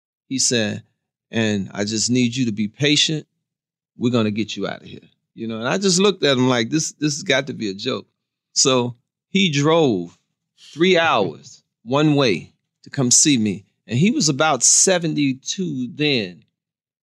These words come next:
And he drove back home, and he drove again. He came again. And I said, "Are you driving way down here by yourself?" He said, "Yeah.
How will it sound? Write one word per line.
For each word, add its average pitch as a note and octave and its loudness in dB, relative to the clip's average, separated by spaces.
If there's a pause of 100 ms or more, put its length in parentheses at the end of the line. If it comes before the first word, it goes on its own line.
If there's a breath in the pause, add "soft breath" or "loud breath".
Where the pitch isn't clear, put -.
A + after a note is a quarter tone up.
And B2+ -2
he E3 2
drove D3 0
back C#3+ 0
home, B2 -4
and A2 -8
he C#3+ -4
drove C3 4
again. E3 0
He C3 -4
came D#3 -4
again. D#3 -8 (380)
And C3+ -6
I F3+ 0
said, E3 2
"Are D3 0
you F#3 -2
driving G#3+ -2
way A3 0
down G#3+ -2
here G#3 2
by G#3 -4
yourself?" A3 0 (420)
He - -20
said, A2 -8
"Yeah. E3 -4